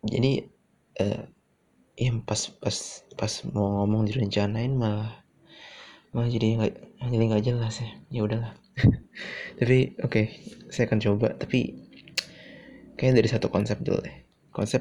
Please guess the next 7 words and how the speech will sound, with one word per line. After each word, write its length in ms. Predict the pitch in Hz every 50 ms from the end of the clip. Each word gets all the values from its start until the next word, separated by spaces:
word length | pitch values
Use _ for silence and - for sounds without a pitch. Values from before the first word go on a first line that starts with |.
| - 110
mengenai 240 | 107 107 107 110
hash. 720 | 113 113 120 117 107 107 104 - - - - - - - - - - _ _ _ _ - - -
Nah, 320 | - - - - - - - _ _ _ _ _ _ - - - - - - - - - - -
konsep 240 | - - 117 - 117 - 117
mengenai 240 | 110 110 107 107 110
hash 320 | 117 120 - - - 143
nih 320 | 147 147 135 131 - -